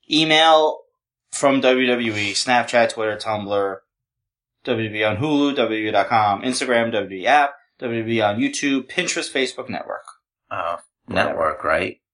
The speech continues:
Speaker 1: Yeah.
Speaker 2: And then Facebook, I guess.
Speaker 1: My, at least, I didn't have any every days. My at least once a weeks were Twitter, Instagram, Facebook, and network.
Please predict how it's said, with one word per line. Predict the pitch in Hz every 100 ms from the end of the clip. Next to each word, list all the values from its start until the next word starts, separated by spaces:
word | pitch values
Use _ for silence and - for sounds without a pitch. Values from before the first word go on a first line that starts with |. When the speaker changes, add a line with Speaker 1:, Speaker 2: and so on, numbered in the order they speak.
| _ _
Speaker 1:
Yeah. | - - -
Speaker 2:
And | 90
then | 90
Facebook, | 92 76 76 - 76 -
I | 71
guess. | - 76 - - - -
Speaker 1:
My, | 135 123 123
at | 123
least, | 143 165 -
I | 143
didn't | 165 165
have | 156
any | 143 139 127
every | 117
days. | 104 95 95
My | 113 110
at | 120
least | 143 -
once | 143 139
a |
weeks | 131 127 -
were | 127 113 107 107
Twitter, | - 165 151 147
Instagram, | 135 123 - 127 120 117 113
Facebook, | 107 107 101 -
and | 98 104
network. | 147 165